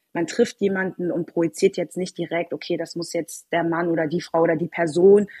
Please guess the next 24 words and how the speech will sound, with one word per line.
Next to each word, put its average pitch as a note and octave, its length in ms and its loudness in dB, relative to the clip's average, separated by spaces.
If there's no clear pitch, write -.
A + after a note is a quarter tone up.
meines E3+ 320 0
Lebens F3+ 360 2
sein, E3 380 0
mit D#3+ 140 0
der E3 160 0
will E3+ 80 0
ich E3 160 -2
irgendwie E3 180 0
mein D#3 440 0
ganzes D#3+ 260 -2
Leben G3 160 0
verbringen, A3 420 0
sondern F#3 220 -2
dass F3+ 160 -6
man E3+ 120 -4
sagt, F3+ 200 0
okay, A#3 440 2
man E3+ 120 0
möchte F#3 580 4
gucken, G3+ 480 0
wie F3 80 -4
es - 140 -10
läuft C#4 400 2
und F#3 100 -6